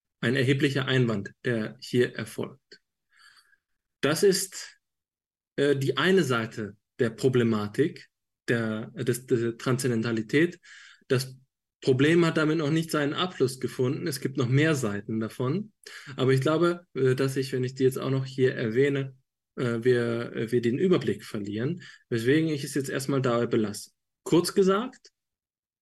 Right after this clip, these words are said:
der, die transzendentale Wende von Kant ist ein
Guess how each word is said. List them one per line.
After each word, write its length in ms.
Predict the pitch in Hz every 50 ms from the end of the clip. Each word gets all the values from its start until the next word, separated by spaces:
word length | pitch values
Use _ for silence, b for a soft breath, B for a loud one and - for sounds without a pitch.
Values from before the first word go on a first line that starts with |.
| _ _ _ _ _ _ _ _ _ _ _ _ _ _ - -
der, 280 | 127 117 123 131 123
die 180 | - 135 131 131
transzendentale 1120 | - - 165 214 226 220 226 208 196 196 190 175 175 170 175 175 175 175 175 180 - _ -
Wende 400 | - 117 135 147 160 170 156 147
von 640 | 139 - - 131 120 113 110 107 107 104 107 107 _ _ _ _ _ _ -
Kant 340 | - 160 175 240 269 269 -
ist 380 | - - 135 131 131 - - -
ein 500 | 131 123 117 117 113 113 113 110 -